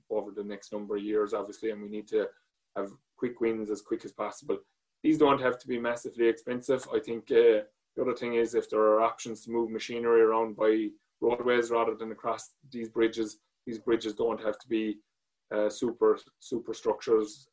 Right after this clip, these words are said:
um, like anything that you'd need to carry heavy, heavy weight. Um, maybe no harm just to have them capable of carrying a tractor and fertilizer spreader possibly. But, uh, in terms of silage equipment, if you have road access to fields if, or slurry equipment,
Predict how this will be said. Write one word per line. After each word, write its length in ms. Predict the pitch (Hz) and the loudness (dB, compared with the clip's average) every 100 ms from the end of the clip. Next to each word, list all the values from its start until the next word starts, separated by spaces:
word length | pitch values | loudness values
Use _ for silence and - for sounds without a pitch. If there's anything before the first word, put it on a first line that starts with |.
| 104 | -6
um, 340 | 104 104 101 98 _ _ _ _ - | -6 -6 -10 -18 _ _ _ _ -12
like 180 | - 120 | -8 -6
anything 500 | 110 104 107 107 104 _ _ | -6 -4 -6 -8 -12 _ _
that 180 | 107 - | -10 -6
you'd 180 | 110 104 | -8 -4
need 200 | 110 107 _ | -6 -6 _
to 100 | - | -16
carry 380 | 113 110 107 104 | -6 2 4 4
heavy, 300 | 113 110 104 | 4 4 4
heavy 260 | 110 110 107 | 4 2 2
weight. 360 | 110 127 139 - _ _ _ - | 4 6 4 -2 _ _ _ -8
Um, 320 | 107 107 110 _ _ - | -4 -4 -6 _ _ -6
maybe 260 | 107 117 | -2 0
no 180 | 113 110 | 2 2
harm 320 | 113 117 117 | 2 2 0
just 160 | 110 107 | -4 -6
to 120 | 107 | -2
have 160 | 110 107 | -2 -2
them 280 | 113 107 - - - | -6 -10 -14 -20 -8
capable 400 | 117 113 - - | 2 2 2 -4
of 100 | 107 | -4
carrying 280 | 117 107 107 | -2 -2 -2
a 40 | 104 | -6
tractor 340 | 113 - 107 | -10 -10 -14
and 120 | 101 | -8
fertilizer 480 | 113 107 113 110 113 | -6 -4 0 -2 -2
spreader 300 | - 117 107 | -6 -6 -4
possibly. 520 | 104 107 - 110 110 - _ _ _ _ | -6 -8 -10 0 0 0 _ _ _ _
But, 160 | - 117 | -6 0
uh, 240 | 107 104 - | 0 0 -6
in 60 | |
terms 220 | 107 110 104 | -8 -8 -8
of 80 | |
silage 340 | - 113 110 104 | 0 2 2 -2
equipment, 440 | - 113 - 104 | -6 -6 -6 -6
if 120 | 107 | -6
you 100 | 107 | -4
have 240 | 107 110 107 | -2 0 2
road 260 | 110 107 | 2 2
access 320 | 107 - 113 - | 0 -6 -12 -14
to 100 | - | -12
fields 340 | 117 110 104 | -6 -6 -4
if, 100 | 107 - _ _ - | -6 -6 _ _ -14
or 80 | - | -12
slurry 340 | - 107 107 | -2 2 4
equipment, 480 | 104 - - 110 101 | 2 -4 -12 -12 -12